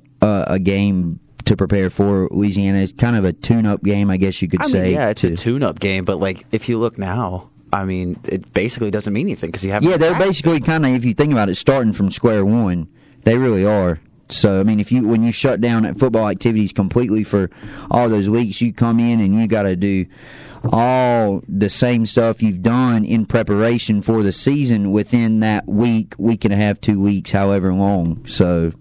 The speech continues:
Speaker 2: And you, you gotta factor in rust, too. I think the first game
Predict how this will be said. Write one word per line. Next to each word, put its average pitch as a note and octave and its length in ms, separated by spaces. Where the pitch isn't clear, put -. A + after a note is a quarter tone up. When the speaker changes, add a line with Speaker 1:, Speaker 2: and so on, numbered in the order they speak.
Speaker 2:
And G#2 160
you, G2+ 280
you F#2 180
gotta A#2 220
factor A#2+ 400
in A2 180
rust, G2 440
too. G2 360
I D#2+ 60
think F2 380
the E2+ 280
first A#2+ 400
game F2+ 420